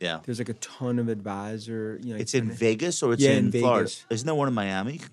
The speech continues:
Speaker 2: Yeah, and then there's one, the one, there's, they're doing one in Vegas.
Speaker 1: Mm. I gotta, I gotta go to, I gotta <laughs> go to Vegas, uh, once a year max. It's, uh,
Speaker 2: I know, and,
Speaker 1: it
Speaker 2: and, and I just happen to be there, like, two times in a, in two
Speaker 1: Yeah.
Speaker 2: months.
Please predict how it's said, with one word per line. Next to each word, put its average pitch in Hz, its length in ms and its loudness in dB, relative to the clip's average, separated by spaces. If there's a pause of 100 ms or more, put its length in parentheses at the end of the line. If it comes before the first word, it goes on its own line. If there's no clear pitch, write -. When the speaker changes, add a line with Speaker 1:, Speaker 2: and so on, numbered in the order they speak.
(120)
Speaker 2:
Yeah, 151 180 10
and 131 100 8
then 127 140 6
there's 117 240 4
one, 117 300 2
the 127 80 4
one, 123 320 2
there's, 120 220 0 (120)
they're 123 140 2
doing 120 260 0
one 113 120 -2
in 104 100 -4
Vegas. 104 560 -10 (320)
Speaker 1:
Mm. 90 240 -6 (1120)
I 98 60 -10
gotta, 95 200 0 (240)
I 113 60 -2
gotta 104 180 4
go 98 140 0
to, 87 180 0 (220)
I 107 80 0
gotta 101 160 2
<laughs> - 20 -4
go - 80 -8 (100)
to 139 60 -2
Vegas, 139 640 -6 (360)
uh, 101 400 4
once 110 420 0
a 110 40 -2
year 101 160 4
max. 85 480 -4 (220)
It's, - 220 -12
uh, - 140 -6
Speaker 2:
I 147 120 10
know, 180 120 12
and, 156 120 10
Speaker 1:
it 185 120 4
Speaker 2:
and, 175 120 8 (120)
and 156 120 4
I 160 140 10
just 156 120 2
happen 147 200 2
to 127 60 0
be 123 140 0
there, 123 180 2
like, 104 180 -6
two - 220 -6
times 110 500 -6
in 107 80 -2
a, 104 80 -4
in 101 340 -6
two 147 160 -6
Speaker 1:
Yeah. 113 80 0
Speaker 2:
months. 101 480 -6